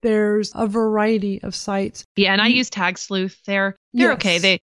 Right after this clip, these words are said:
Speaker 2: you can get them for about twenty-five dollars a month for three trackers, which isn't bad. I don't know. How much is yours?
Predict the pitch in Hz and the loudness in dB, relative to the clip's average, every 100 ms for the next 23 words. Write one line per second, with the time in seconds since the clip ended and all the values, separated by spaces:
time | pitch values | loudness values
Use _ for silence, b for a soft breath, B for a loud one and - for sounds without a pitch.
0 | _ 233 262 233 226 220 214 196 180 180 | _ -2 0 0 0 0 0 2 0 2
1 | 170 - 190 196 180 170 175 165 170 175 | -2 -2 -2 -2 0 -2 0 0 0 0
2 | 170 170 - 170 - 175 - 160 160 196 | 0 -2 -2 -4 0 -2 0 -2 0 -2
3 | 214 302 359 226 156 156 156 - 233 226 | -2 -2 0 0 0 0 -2 -2 -2 0
4 | 208 185 220 220 190 180 170 160 - | 0 2 0 0 0 0 0 -2 -10